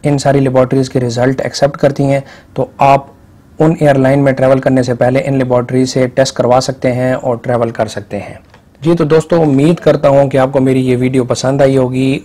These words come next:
और आपकी बहुत सारी confusion जो lab से related थी वो सब की सब solve हो गई होगी और अब आपके लिए आसान होगा कि आप approved पीसीआर test center में जाके अपना test करवा सकते हैं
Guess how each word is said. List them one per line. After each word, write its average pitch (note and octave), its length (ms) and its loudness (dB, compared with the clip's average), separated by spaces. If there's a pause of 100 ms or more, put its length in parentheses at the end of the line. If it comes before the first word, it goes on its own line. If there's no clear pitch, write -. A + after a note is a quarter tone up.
और B2 320 0
आपकी C3+ 440 -4
बहुत B2+ 500 -2
सारी C3+ 240 0
confusion C3 640 -2
जो B2+ 180 -2
lab B2+ 340 0
से C3 140 -2
related B2 480 -4
थी C3 60 -2
वो B2+ 100 -6
सब - 200 -8
की B2 100 -10
सब B2+ 280 -4 (380)
solve C#3+ 240 4
हो C3+ 140 2
गई C3 160 0
होगी B2+ 260 0
और B2 120 0
अब B2+ 160 2
आपके B2+ 280 -2
लिए B2+ 140 -2
आसान C3 360 -2
होगा B2+ 320 -2
कि B2 160 -8 (100)
आप B2+ 280 -2
approved D3+ 440 2
पीसीआर C3+ 440 0
test B2+ 280 -2
center C3 240 0
में B2+ 180 -2
जाके C3 480 0 (180)
अपना C3 360 -2 (300)
test C#3+ 240 0
करवा C3 240 2
सकते C#3 300 -2
हैं C3+ 300 0